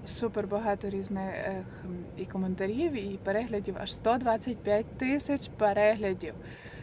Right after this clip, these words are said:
Я як побачила свою аналітику, я ого-го. Я ніколи не могла подумати, що таке відео може так залетіти. Причому я розказувала, ну, тиждень моєї праці на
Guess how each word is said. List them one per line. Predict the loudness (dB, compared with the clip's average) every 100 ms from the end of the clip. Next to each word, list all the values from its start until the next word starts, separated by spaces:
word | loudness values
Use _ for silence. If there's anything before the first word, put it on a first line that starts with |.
| 0
Я | 6 6
як | 6
побачила | 0 0 0 2 2
свою | 2 0 2
аналітику, | 0 0 -2 -2 0 0
я | 0 0 0 2 2 2 -2 -10 -12 -12 -4
ого-го. | 2 2 2 2 2 2 0 -6 -14 -14 -14 -12 -12 -12 -8
Я | 0 2 2
ніколи | 2 4 4
не | 4
могла | 4 2
подумати, | 6 8 8 4 -2
що | -4 -2 -2 -2 -4 -6 -8
таке | -6 -4
відео | -2 2 2
може | 2 -2
так | -2 -2
залетіти. | 0 0 0 -2 -4 -8 -10 -10
Причому | -6 -2 -2
я | -2
розказувала, | -4 2 2 4 0 0 -4 -12 -12 -12 -14 -16 -18 -10 -2
ну, | -2 -2 -8 -14 -6
тиждень | 0 0 4 4
моєї | 4 4
праці | 6 4 4 0 -2 0
на | 2 2